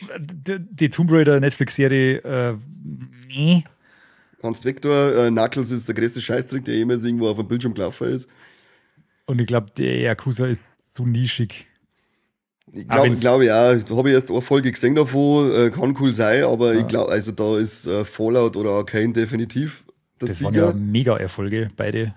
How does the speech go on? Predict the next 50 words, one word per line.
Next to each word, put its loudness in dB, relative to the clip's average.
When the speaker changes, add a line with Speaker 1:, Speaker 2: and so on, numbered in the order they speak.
Speaker 2:
Genau. -4
Und 0
ich 0
sa-, 2
äh, -2
ich -4
sag, 2
ähm, -6
Arcane. 2
Speaker 1:
Ja, -6
schwierig, -2
gell. -4
Speaker 2:
Ich -12
bleib -4
jetzt -6
bei -4
Speaker 1:
Ich 2
schau's 4
Speaker 2:
Arcane. 2
Speaker 1:
mir 4
grad 2
an, 6
ich 4
bin 0
jetzt 0
grad -2
bei 0
der, -2
bei -8
der -4
dritten -2
Folge 0
oder 2
sowas -2
und -4
es -4
ist -2
schon -4
wahnsinnig -2
gut 0
gemacht. -2
Also -6
Speaker 2:
Ich -4
muss 6
noch 0
mal 6
anfangen. 2
Ich -6
war 2
zwar, 4